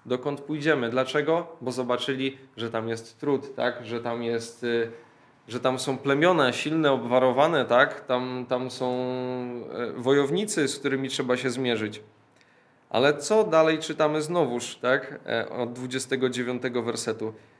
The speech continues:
„Wtedy mówiłem do was, nie lękajcie się, ani nie bójcie się ich”. Czyli powtórzenie, znowu Bóg ich zapewnia, że będą bezpieczni, że nie mają się martwić o cokolwiek.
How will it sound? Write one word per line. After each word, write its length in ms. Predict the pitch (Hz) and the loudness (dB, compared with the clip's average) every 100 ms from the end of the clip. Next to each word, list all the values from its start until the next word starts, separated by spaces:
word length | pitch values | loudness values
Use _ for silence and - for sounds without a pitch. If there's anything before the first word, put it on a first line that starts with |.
| _ _ _ | _ _ _
„Wtedy 580 | - 165 160 175 175 170 | 2 2 4 0 0 -4
mówiłem 500 | 151 156 175 185 147 | -4 -2 2 2 4
do 120 | 135 120 | 4 4
was, 260 | 120 - | 2 0
nie 240 | 139 151 160 | -2 2 4
lękajcie 640 | 156 151 151 151 151 151 | 2 2 2 2 2 -4
się, 180 | 165 151 | 2 4
ani 180 | 151 | 2
nie 120 | 156 147 | -2 -2
bójcie 420 | 160 170 151 139 | 0 0 0 -6
się 140 | - | -4
ich”. 320 | 120 113 110 - | -4 -4 -8 -14
Czyli 220 | - 147 147 | -14 -10 -8
powtórzenie, 680 | 123 - 175 165 165 135 127 | -8 -6 -4 0 0 0 -2
znowu 400 | 131 165 156 151 | -2 0 0 0
Bóg 320 | 135 180 185 | 0 -2 -2
ich 100 | 175 | -2
zapewnia, 680 | 151 151 147 135 139 160 180 - - - _ _ _ 113 | 0 2 2 2 2 2 0 -12 -20 -20 _ _ _ -8
że 500 | 113 151 160 170 160 - | -2 2 2 2 -4 -8
będą 480 | 135 160 180 185 185 | 0 2 2 0 -2
bezpieczni, 960 | 175 196 196 202 220 208 135 123 120 | -2 -2 -2 2 2 2 -2 -4 -4
że 120 | 123 | -4
nie 120 | 160 175 | -2 0
mają 300 | 196 208 202 | 2 4 2
się 180 | 202 | -2
martwić 580 | 190 196 208 208 - 180 | -2 2 2 0 -10 -10
o 100 | - | -6
cokolwiek. 640 | - 185 208 151 117 110 | -6 -2 2 2 2 0